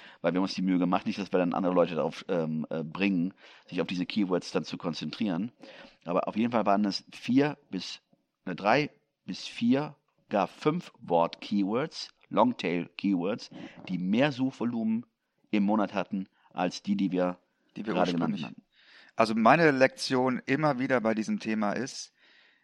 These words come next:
Speaker 2: es ist gut, erstmal alles aus dem Kopf rauszubekommen und die eigenen Ideen dazu, was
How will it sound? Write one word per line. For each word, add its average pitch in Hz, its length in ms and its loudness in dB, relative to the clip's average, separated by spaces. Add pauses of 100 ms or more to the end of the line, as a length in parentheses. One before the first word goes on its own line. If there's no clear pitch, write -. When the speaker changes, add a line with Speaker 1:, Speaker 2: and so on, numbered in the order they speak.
(340)
Speaker 2:
es 113 100 -4
ist 117 200 -4
gut, - 280 0
erstmal 131 340 4
alles 127 200 2
aus - 100 2
dem 107 180 -2
Kopf - 480 -6
rauszubekommen 147 880 0
und 113 360 -2
die 107 260 -4
eigenen 139 460 4
Ideen 113 520 -2
dazu, 123 340 0
was - 420 -2